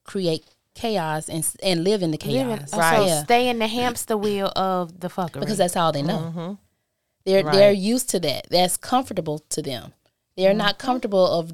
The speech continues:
Speaker 1: um, taking
Speaker 2: Is,
Speaker 1: those
Speaker 2: is
Speaker 1: layers
Speaker 2: it,
Speaker 1: off.
Speaker 2: is it comfortable or is it just the fear of
Speaker 1: We,
Speaker 2: the unknown? I
Speaker 1: it's
Speaker 2: don't
Speaker 1: all of
Speaker 2: know.
Speaker 1: that.
Speaker 3: I think it's
Speaker 1: I,
Speaker 3: both.
Speaker 1: I, I think it's all of that.
Speaker 3: Mm-hmm.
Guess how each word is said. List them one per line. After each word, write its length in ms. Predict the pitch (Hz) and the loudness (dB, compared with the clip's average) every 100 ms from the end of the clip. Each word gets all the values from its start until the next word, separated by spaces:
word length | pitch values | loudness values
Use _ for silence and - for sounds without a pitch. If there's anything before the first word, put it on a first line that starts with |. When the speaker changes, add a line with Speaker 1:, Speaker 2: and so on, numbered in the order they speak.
| 160 - - | -18 -20 -10
Speaker 1:
um, 540 | 180 170 160 156 160 - | -6 -4 -2 -4 -8 -4
taking 240 | - 359 | 2 4
Speaker 2:
Is, 60 | 202 | 6
Speaker 1:
those 180 | 185 175 | 4 4
Speaker 2:
is 40 | 285 | 4
Speaker 1:
layers 280 | 240 202 302 | 4 4 2
Speaker 2:
it, 40 | |
Speaker 1:
off. 140 | 131 302 | 2 0
Speaker 2:
is 120 | 330 | 0
it 140 | 302 | -2
comfortable 600 | - 302 466 - 571 554 554 539 - | 2 2 2 2 0 4 4 4 4
or 160 | 269 - | 4 4
is 180 | 262 269 | 0 -2
it 160 | 262 220 | -4 -2
just 680 | 254 262 240 240 - - - 208 | 4 6 6 2 -6 -12 -12 -4
the 120 | 226 | -4
fear 340 | - 285 285 | -2 2 4
of 80 | 208 | 6
Speaker 1:
We, 100 | 294 | 6
Speaker 2:
the 80 | 440 247 | 6 2
unknown? 720 | 240 220 359 277 131 120 - - | 0 2 2 0 -4 -12 -14 0
I 80 | 254 | 2
Speaker 1:
it's 80 | 269 | 6
Speaker 2:
don't 80 | 262 | 6
Speaker 1:
all 180 | 302 | 6
of 80 | 240 | 4
Speaker 2:
know. 60 | 175 | 2
Speaker 1:
that. 180 | 135 - _ - | 0 -8 _ -2
Speaker 3:
I 80 | 254 | 0
think 220 | 247 220 | 0 -2
it's 140 | 185 165 | -4 -4
Speaker 1:
I, 20 | |
Speaker 3:
both. 360 | 156 185 185 208 | 0 2 0 -2
Speaker 1:
I, 140 | 247 - | -2 2
I 100 | 254 | 0
think 220 | 277 294 | 2 -2
it's 100 | 262 | 0
all 220 | 226 277 208 | 0 2 0
of 60 | |
that. 260 | 143 131 - _ 175 | -2 -6 -10 _ -12
Speaker 3:
Mm-hmm. 560 | 170 185 185 202 226 | -8 -8 -8 -8 -10